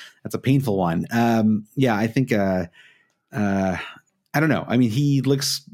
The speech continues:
really, he looks a lot better. I, I had not been really on the Mendy train at all, and, uh, I felt like he finally kind of looked a little, there, there was just, I mean,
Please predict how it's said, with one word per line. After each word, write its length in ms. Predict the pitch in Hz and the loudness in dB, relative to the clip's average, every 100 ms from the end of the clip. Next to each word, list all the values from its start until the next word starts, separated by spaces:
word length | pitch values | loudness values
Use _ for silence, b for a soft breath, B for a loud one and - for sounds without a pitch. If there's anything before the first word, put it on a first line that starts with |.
| - | -10
really, 360 | 120 123 127 117 | -2 0 2 2
he 160 | 117 151 | 2 0
looks 160 | 196 | 0
a 40 | 127 | 0
lot 240 | 117 123 | 0 0
better. 280 | 92 87 - - | -2 -2 -4 -4
I, 260 | 98 95 - | -2 -2 -4
I 80 | 120 | -4
had 260 | 120 127 117 | -2 -2 0
not 240 | 123 135 | 0 0
been 240 | 120 107 | 0 2
really 260 | 104 98 98 | 2 2 0
on 160 | 90 92 | 0 0
the 160 | 90 | -2
Mendy 400 | 85 90 92 92 | -2 -2 -2 -2
train 240 | - 92 90 | -4 -4 -2
at 60 | 87 | -2
all, 340 | 90 85 87 | -2 -2 -2
and, 360 | 87 85 87 87 | -2 -2 -2 -2
uh, 300 | 87 85 85 B B B B | -2 -4 -6 B B B B
I 60 | 120 | -6
felt 160 | 135 | -2
like 220 | 107 104 | -2 -4
he 260 | - - 127 | -10 -10 -10
finally 640 | - - - 107 104 107 | -10 -10 -4 0 0 0
kind 200 | - 110 | -2 -4
of 120 | 90 | -2
looked 180 | 98 101 | -4 -4
a 20 | 90 | -4
little, 300 | 90 107 - B B | -2 -4 -6 B B
there, 100 | - | 0
there 120 | 208 | 2
was 100 | 233 | 2
just, 180 | 240 - | 0 0
I 40 | |
mean, 340 | 175 165 - | 2 2 -2